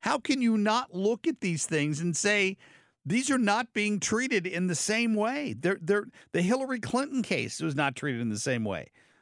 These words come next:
Th-, this records case is not being treated in the same way. Th-, this was a, a civil case at best to secure these records again that they believe Donald Trump had and to bring them back to the National Archives Center.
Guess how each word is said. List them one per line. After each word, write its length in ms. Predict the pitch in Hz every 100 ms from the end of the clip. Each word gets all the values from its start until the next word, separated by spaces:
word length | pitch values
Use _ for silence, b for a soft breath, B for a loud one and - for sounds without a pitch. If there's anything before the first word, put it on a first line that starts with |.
| b -
Th-, 120 | -
this 320 | 143 180 208
records 560 | 185 160 226 247 311 196
case 380 | - 135 127 -
is 80 | 139
not 200 | 147 147
being 160 | 175
treated 220 | 139 156
in 80 | 156
the 60 | 151
same 240 | - 143
way. 220 | 190 214 B B B
Th-, 140 | 139 214
this 300 | 143 208 214
was 220 | 294 180
a, 260 | 185 160 123 b b b
a 200 | 175 175
civil 840 | 143 - - 269 302 208 170 156 - _ _ _ _ _ -
case 500 | 180 175 165 - - _
at 320 | - 160 123 104
best 420 | 202 185 143 -
to 440 | 180 156 151 135 - _ _ _ _
secure 640 | - 175 135 - 220 233
these 240 | 202 190 156
records 480 | 165 180 - 143
again 480 | 139 127 135 135 135 135
that 180 | 139
they 160 | 151 135
believe 420 | 117 131 156 170
Donald 320 | 143 147 147
Trump 240 | 127 156 127
had 400 | 156 151 127 110 b b -
and 120 | 139
to 60 | 135
bring 300 | 117 170 175
them 160 | 151
back 240 | 143 151 147
to 100 | 151
the 140 | 131
National 420 | 135 139 - 127
Archives 400 | 131 135 107 98
Center. 240 | - 107